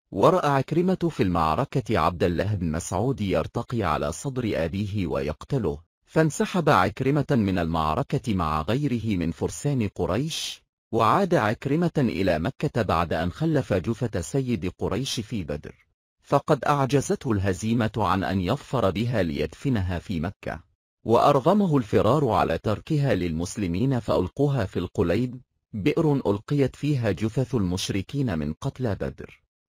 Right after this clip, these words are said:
مع العشرات من قتلى المشركين، وأهالوا عليها الرمال.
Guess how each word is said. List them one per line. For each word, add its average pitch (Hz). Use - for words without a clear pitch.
مع 135
العشرات 147
من 95
قتلى 127
المشركين، 101
وأهالوا 95
عليها 90
الرمال. 92